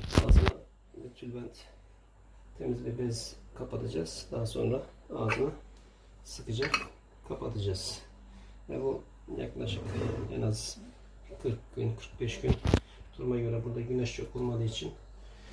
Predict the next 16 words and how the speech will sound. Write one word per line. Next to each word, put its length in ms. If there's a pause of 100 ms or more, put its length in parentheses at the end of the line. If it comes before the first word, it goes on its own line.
(2000)
iki 160
aya 180
kadar 520
kalabilir. 360
Ondan 260
sonra 300
rengi 240
hafiften 380 (640)
pembeleşecek, 720 (320)
kırmızıya 360
doğru 200
dönecek. 500 (600)
O 60
zaman 320
rahatlıkla 500 (2750)
kullanılabilir. 800